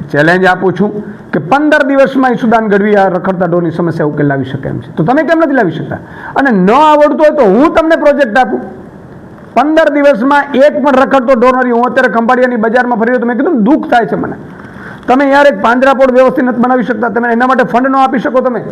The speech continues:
ચાર લાખ કરોડનું ગુજરાત સરકાર પાસે બજેટ છે, ચાર લાખ કરોડનું.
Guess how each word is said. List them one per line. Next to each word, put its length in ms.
ચાર 320
લાખ 380
કરોડનું 420
ગુજરાત 340
સરકાર 300
પાસે 240
બજેટ 400
છે, 160
ચાર 300
લાખ 380
કરોડનું. 460